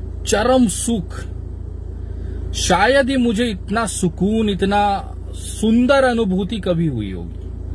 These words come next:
और मुझे बड़ा सुकून मिला भाई, लोगों ने तो बाजे गाजे के साथ स्वागत कर दिया मेरा।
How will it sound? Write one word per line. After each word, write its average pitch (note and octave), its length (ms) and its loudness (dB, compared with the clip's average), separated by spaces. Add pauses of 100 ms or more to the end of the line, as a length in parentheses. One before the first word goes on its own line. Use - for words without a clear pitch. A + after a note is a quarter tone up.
(280)
और - 100 0
मुझे F#3 220 6
बड़ा F#3+ 320 2
सुकून G#3+ 360 -2
मिला F#3+ 280 0
भाई, D3+ 420 0 (500)
लोगों F#3 260 4
ने A#3 120 4
तो A#3+ 100 2
बाजे G#3 360 2
गाजे A3+ 320 4
के A3+ 100 -2
साथ G#3 200 0
स्वागत G3+ 360 -2
कर F#3+ 160 -2
दिया F#3 220 0
मेरा। B2+ 440 -2